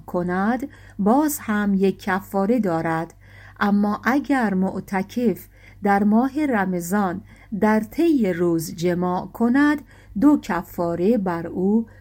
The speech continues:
واجب می شود. دوم، با مرتد شدن، خروج از مسجد برایش واجب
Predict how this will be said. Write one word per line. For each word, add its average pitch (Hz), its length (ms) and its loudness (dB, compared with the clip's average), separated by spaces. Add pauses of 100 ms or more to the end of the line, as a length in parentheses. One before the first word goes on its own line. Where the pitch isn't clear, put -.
(120)
واجب 175 580 0
می 165 120 -4
شود. 175 560 -6 (880)
دوم، 233 680 6 (400)
با 277 380 2
مرتد 226 580 0
شدن، 190 720 -2 (380)
خروج 277 540 4
از 196 240 0
مسجد 190 840 -2
برایش 175 640 -2
واجب 180 760 0